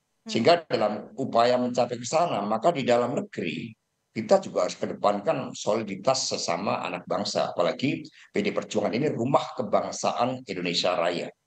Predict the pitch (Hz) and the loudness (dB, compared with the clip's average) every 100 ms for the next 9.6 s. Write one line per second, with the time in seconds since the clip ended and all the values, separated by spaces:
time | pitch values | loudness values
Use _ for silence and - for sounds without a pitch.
0 | _ - 98 123 123 131 127 202 208 - | _ -2 4 4 4 0 0 -2 -4 -4
1 | - 139 135 - - 90 98 - 101 117 | 0 2 2 -2 -6 -4 -2 -4 0 2
2 | - - - 123 120 - 95 87 87 95 | 2 -4 -2 0 0 0 -4 -4 -2 0
3 | 135 82 67 - _ _ - 117 117 123 | 0 -2 -6 -10 _ _ -2 0 2 0
4 | 110 104 104 110 113 110 92 - 123 147 | -2 -2 0 0 0 2 0 0 0 0
5 | 110 85 90 98 - _ _ - 90 92 | 0 0 0 -2 -6 _ _ -2 0 2
6 | 107 - 123 123 - 139 208 143 143 - | 0 0 -2 -2 -2 -4 -2 0 -2 0
7 | 123 - - 170 131 117 - 135 127 143 | 0 0 4 4 4 -4 -6 -2 0 0
8 | - 104 117 113 113 147 156 113 104 107 | 0 0 2 2 4 4 2 0 -4 -6
9 | - 208 214 95 107 143 | -2 -2 0 -2 -2 -6